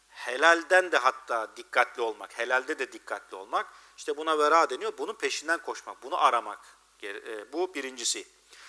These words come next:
Ve tashihul iradeti, iradeyi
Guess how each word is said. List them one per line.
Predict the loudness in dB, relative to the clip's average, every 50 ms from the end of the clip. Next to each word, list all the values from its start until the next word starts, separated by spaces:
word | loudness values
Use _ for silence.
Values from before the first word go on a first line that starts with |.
| -20 -20 -20 -14 _ -2
Ve | -2 0 4
tashihul | 4 4 4 4 0 0 0 0 2 0 0
iradeti, | 2 2 4 6 6 6 6 4 2 -2 -2 -8 -8 -8 -8 _ _ -20 -20 _ _ -8
iradeyi | -4 0 4 8 8 8 8 6 2 -2 -4 -4 -6 -6 -8 -10